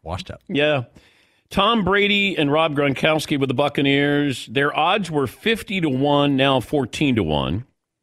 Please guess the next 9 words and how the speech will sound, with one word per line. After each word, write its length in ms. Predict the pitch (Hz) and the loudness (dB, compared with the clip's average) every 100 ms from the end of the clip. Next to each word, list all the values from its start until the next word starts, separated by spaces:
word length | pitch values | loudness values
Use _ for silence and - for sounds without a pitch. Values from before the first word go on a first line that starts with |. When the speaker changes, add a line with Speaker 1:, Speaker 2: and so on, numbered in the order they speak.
| _ _ _ | _ _ _
Speaker 2:
Seahawks 800 | - - 185 170 160 160 147 - 123 | -8 -2 0 2 0 0 -2 -6 -2
are 640 | 113 113 110 107 107 104 _ _ _ _ | 0 2 2 2 0 -2 _ _ _ _
eighteen 540 | 156 175 160 - 107 87 | -4 -2 -4 -2 0 0
to 80 | 82 | -2
one. 420 | 78 67 82 117 _ _ _ _ _ | -4 -6 -6 -8 _ _ _ _ _
No, 200 | 127 127 | -2 0
seventeen 460 | 101 156 135 104 85 | 0 -2 -2 -2 -4
to 40 | |
one. 240 | 64 58 | -4 -10